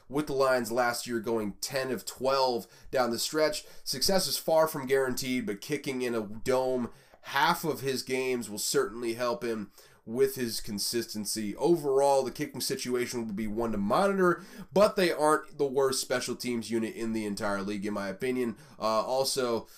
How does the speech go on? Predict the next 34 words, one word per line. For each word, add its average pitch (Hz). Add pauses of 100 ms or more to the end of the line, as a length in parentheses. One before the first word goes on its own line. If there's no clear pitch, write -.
(320)
no, 123
no 131
real, 123
uh, 107
noteworthy 101
returners 98
there 92
as 85
well. 78
Anyways, 95
moving 185
on. 139 (260)
Optimistically, 175 (520)
I 247
think 226
if 175
they 214
can 208
just 196
be 170
average 156
on 147
both 151
sides 147
of 131
the 135
ball, 196 (200)
it 165
will 160
average 139
out 127
to 123
be 107 (140)
a 101